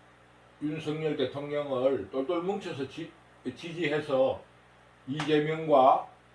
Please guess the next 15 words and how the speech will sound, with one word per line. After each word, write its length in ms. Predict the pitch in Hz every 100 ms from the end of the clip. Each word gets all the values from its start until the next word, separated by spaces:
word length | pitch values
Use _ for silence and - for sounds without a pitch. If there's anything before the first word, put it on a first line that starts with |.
| -
그의 260 | 180 185 -
그림자들 680 | 156 202 214 165 104 - - - - - -
그리고 400 | 139 127 127 -
그 240 | 139 143
일당들을 1040 | 196 208 - 220 214 208 185 180 - - - - - - -
완전히 500 | 143 151 156 202 190
일망타진해서 1120 | 185 185 175 139 117 127 135 123 113 110 131 - - - - - - - -
참 180 | 123 123
사회를 920 | - 123 131 143 151 131 131 117 90 -
더욱 280 | 151 175 135
맑고 580 | 180 185 - 110 - - -
깨끗하고 840 | 117 - 151 151 147 127 123 - - - - - - -
자유시민들이 1120 | 143 190 196 - 151 151 165 165 147 107 - - - - - -
공정하고 1300 | 165 190 190 175 156 147 131 139 139 123 123 - - - - - - - - - - - -
평등하게 920 | - 220 240 226 180 139 123 107 90